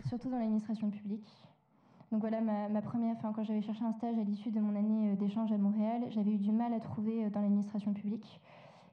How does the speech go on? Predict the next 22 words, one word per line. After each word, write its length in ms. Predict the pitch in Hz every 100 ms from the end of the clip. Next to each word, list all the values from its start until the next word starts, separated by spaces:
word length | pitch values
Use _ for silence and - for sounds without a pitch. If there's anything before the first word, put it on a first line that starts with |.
| -
Et 60 | 202
donc 140 | 226
j'étais 180 | 220 220
allée 100 | 226
dans 100 | 226
une 180 | 214 214
start-up 400 | 208 226 - 247
de 100 | 214
civic 360 | 208 226 220 220
tech. 160 | 214 - - - - - - - - - _ - -
Voilà, 360 | 214 196 220 247
et 240 | 208 202 202
cette 140 | 214
année, 340 | 208 214 226 220
euh, 260 | 196 190
donc 160 | 190 190
je 60 | 190
fais 60 |
des 80 | 202
stages 200 | 202 214
dans 80 | 214
l'administration. 680 | 202 196 202 202 - 233